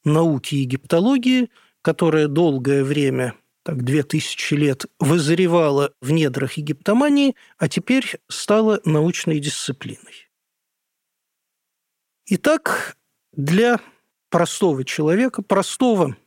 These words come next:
в том смысле, что он не египтолог,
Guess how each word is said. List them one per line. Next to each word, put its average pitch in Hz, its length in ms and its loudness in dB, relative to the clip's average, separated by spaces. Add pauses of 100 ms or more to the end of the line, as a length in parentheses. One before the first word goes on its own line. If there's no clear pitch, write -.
(220)
в - 140 -14
том 175 200 2
смысле, 143 800 0
что - 280 -2
он 147 220 2
не 165 180 2
египтолог, 139 880 -2